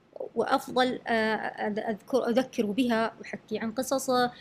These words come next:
عن إنجازاته. يعني قديما كان فعلا، آه، صعب التواصل الأطفال، لكن الآن الأطفال يعني أصبحوا متفتحين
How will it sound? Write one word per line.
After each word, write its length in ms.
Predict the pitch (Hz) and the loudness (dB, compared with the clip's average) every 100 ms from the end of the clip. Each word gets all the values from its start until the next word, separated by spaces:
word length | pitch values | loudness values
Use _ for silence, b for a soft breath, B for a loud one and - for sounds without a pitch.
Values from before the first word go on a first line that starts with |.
| B - | B -2
عن 160 | 208 220 | 0 4
إنجازاته. 840 | 214 214 202 262 277 269 254 247 b b - 220 | 6 6 6 6 6 4 0 0 b b -12 -6
يعني 240 | 202 202 - | -4 -4 -4
قديما 520 | 208 202 302 320 339 320 | -2 4 6 8 6 4
كان 280 | - 247 240 | 4 4 4
فعلا، 460 | 349 262 220 220 - | 4 4 4 2 -2
آه، 180 | 214 214 | 0 2
صعب 340 | - 202 196 | 4 2 2
التواصل 440 | 190 196 185 - | -4 -2 -2 -4
الأطفال، 320 | - 185 - 185 | -8 -12 -10 -12
لكن 220 | - 208 | -6 -6
الآن 260 | - 269 | -2 0
الأطفال 440 | 247 - - 254 262 214 202 | 0 -4 -2 0 2 0 -2
يعني 440 | 196 185 190 196 226 | -4 -4 -6 -6 -2
أصبحوا 480 | - - - 202 | -4 -4 -4 -2
متفتحين 920 | 196 196 190 - - - 214 208 208 | -2 -4 -8 -10 -12 -4 -2 0 -4